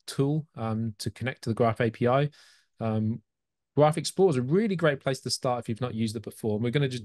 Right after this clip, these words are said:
show a brief example of how to use the Graph Explorer. S D Ks, that's the reason we're here today. Um, Microsoft have multiple S D Ks to interact with the Microsoft Graph.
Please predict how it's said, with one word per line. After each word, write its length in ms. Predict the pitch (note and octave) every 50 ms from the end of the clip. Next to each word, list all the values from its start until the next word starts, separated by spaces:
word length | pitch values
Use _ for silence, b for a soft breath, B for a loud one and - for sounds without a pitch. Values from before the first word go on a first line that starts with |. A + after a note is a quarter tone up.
| - _ _
show 240 | - - - B2+
a 60 | A#2+ A2
brief 280 | - C3+ B2+ A#2 -
example 360 | A#2 G#2 - A#2+ A2 A2 A#2
of 80 | G#2+ G2+
how 200 | - - A#2+ A#2
to 160 | G#2+ - A2+
use 80 | G#2+ -
the 80 | -
Graph 300 | G#2 - A#2 A2 G#2+ -
Explorer. 560 | - - - - - B2+ A#2 G#2+ G2+ G2 G#2+ - _ _ _ _ _ _ _ _ _ _ _ _ _ _ - B B B B B B B B B
S 140 | D3 C#3+
D 100 | - D#3
Ks, 440 | B2 - D3 D#3+ E3+ E3+ F3 D#3+ D#3+
that's 160 | - - -
the 60 | - C3
reason 220 | C3+ C#3 B2+ B2
we're 80 | B2+ B2
here 120 | C3 B2+
today. 480 | - B2 B2 B2 B2+ C3 C3 C3 C3 -
Um, 400 | B2+ A#2 A2+ A2+ A#2 A#2+ A2 - _ _ -
Microsoft 380 | B2+ D3+ D3+ - - C#3+ - -
have 160 | B2+ A2 -
multiple 540 | A#2+ A#2+ B2 C3+ C#3+ D3 C#3+ - - C3 B2
S 140 | B2 A#2+ -
D 220 | - B2 A#2 G#2+
Ks 480 | - - A#2 A#2 B2 B2 B2+ B2+ - - -
to 180 | - A2+ A2 A2+
interact 440 | G#2+ G#2+ - - A#2 A#2+ - - -
with 100 | A#2 G#2
the 80 | - G#2
Microsoft 380 | G#2 A2 G#2 - A2+ G#2 -
Graph. 360 | - D#3+ D#3+ D#3+ D#3 - -